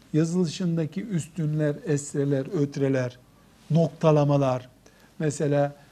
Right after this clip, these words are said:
bir düz çizginin altında bir nokta oluyor, B harfini alıyor. Üstünde iki nokta, T, üstünde üç nokta olunca F harfi oluyor. Bunlar daha sonra ikinci asra aittir.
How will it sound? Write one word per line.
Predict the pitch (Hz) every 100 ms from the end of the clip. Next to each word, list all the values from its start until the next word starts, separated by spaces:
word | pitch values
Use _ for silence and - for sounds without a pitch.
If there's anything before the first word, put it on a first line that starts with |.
| _ _ _ 190 233 202 151 143
bir | 160 165 165 - _ _ 143
düz | 165 156 -
çizginin | 165 143 143 147 156 143 -
altında | 151 151 175 165 160 156
bir | 151
nokta | 147 147 175
oluyor, | 143 147 175 160 135
B | 151 143 -
harfini | - 135 131 156
alıyor. | 135 120 117
Üstünde | 190 135 - 151 147
iki | 143 156
nokta, | 147 143 160 180 -
T, | 156 147 139 - -
üstünde | 131 - 151 175
üç | 180 -
nokta | 160 143 175
olunca | 151 147 143 147 151 - - -
F | - 165 156 156 - -
harfi | - 147 139 - 202 -
oluyor. | 156 127 135 190 190 - - - -
Bunlar | 180 196 180 214 - - - - - - - 175
daha | 143 160 160
sonra | 147 123
ikinci | 139 - 156 143
asra | 175 135 - 135
aittir. | 120 110 104 - 120